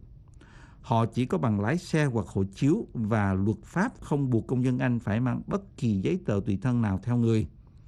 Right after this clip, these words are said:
Nếu vi phạm luật giao thông, họ cũng được cho thời gian để gửi giấy tờ tới cảnh sát thay vì xuất trình tại chỗ. Xã hội Anh cũng bao dung với người nhập cư hơn một số nước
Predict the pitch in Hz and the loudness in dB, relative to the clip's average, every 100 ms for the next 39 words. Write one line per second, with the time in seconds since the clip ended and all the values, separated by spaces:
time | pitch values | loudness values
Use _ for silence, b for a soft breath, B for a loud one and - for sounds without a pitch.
0 | B B B B B - 175 190 156 123 | B B B B B 0 4 4 4 4
1 | 113 110 139 135 147 135 B B B 113 | 2 2 0 2 2 2 B B B -2
2 | 113 127 151 156 139 123 - - 135 123 | 0 0 0 0 2 2 2 -2 -2 0
3 | 101 120 123 131 107 131 113 104 127 160 | 0 2 2 2 2 0 2 2 2 -2
4 | - 110 104 123 107 123 170 202 214 - | 0 -2 0 -2 -2 -2 0 -2 -2 -2
5 | 127 110 92 101 - 101 95 92 - 92 | 0 0 0 -4 -2 -2 0 -2 0 0
6 | 98 208 - B B B B B B - | 2 0 -2 B B B B B B -8
7 | - 120 135 107 135 127 110 104 135 131 | -2 2 2 4 2 2 0 -2 2 2
8 | 127 127 120 110 135 170 104 95 - - | 4 4 2 0 0 2 2 0 -2 0
9 | 135 131 131 160 135 92 135 143 | 0 2 2 2 0 -2 -2 0